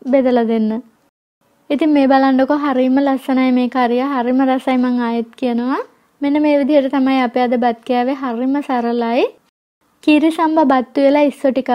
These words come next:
බැද්දා. කහයි මිරිස් කුඩුයි ලුණුයි දාලා ගැඹුරු තෙලේ බැදලා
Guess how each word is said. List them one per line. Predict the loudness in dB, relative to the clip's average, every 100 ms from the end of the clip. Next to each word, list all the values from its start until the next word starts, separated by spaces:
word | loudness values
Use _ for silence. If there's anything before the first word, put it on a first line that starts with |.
| -2 -4
බැද්දා. | -6 -2 -2 -2 -6 _ _ -4
කහයි | -2 0 2
මිරිස් | 0 0 -2 -2
කුඩුයි | 0 0 2
ලුණුයි | 2 0 0
දාලා | 0 0 0
ගැඹුරු | -2 -2 -4 -4
තෙලේ | -2 -2
බැදලා | -4 -2 -4